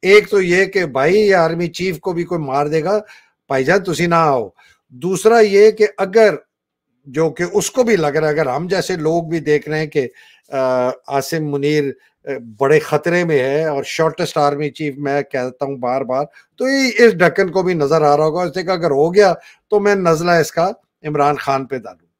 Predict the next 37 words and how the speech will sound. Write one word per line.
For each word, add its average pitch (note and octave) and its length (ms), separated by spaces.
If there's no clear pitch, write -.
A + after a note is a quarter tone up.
अच्छा A3 260
जी, B3+ 240
और A3 280
ये A#3 160
डिसोल्यूशन F#3+ 760
जो C4 140
है G#3 60
ना G#3 120
असेंबली E3+ 440
की, G3+ 160
इसने A3 340
दोनों F3 360
को F#3 120
बहुत D3 340
कमजोर D3 360
कर D3 140
दिया, E3 180
पीपल्स C#3 440
पार्टी B2+ 260
को D#3+ 200
भी G#3 200
और F3 120
मुस्लिम D#3+ 440
लीग E3 200
को। A3 180
और E3+ 380
बहुत B3 400
आम F3 200
खबरें D#3+ 360
आ C#3+ 100
रही E3 120
हैं, G#3+ 120
खास A#3+ 400
तौर F3 120
पर D#3 120
पंजाब B2+ 460
से, D#3+ 280